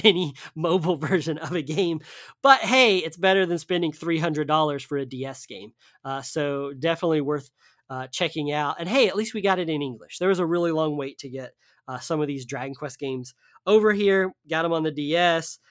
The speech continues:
Now they're on mobile. So let's just be thankful for that. And I,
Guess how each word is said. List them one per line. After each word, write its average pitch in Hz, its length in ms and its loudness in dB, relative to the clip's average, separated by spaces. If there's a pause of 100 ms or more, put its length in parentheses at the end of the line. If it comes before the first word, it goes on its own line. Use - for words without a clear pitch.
(160)
Now 165 180 2
they're 165 120 0
on 151 140 0
mobile. 156 480 0
So 147 180 -6
let's 156 240 -6
just 160 240 -10
be 156 300 -6 (240)
thankful 220 360 0
for 196 140 -6
that. 98 200 -10 (560)
And 170 320 0
I, 165 120 -4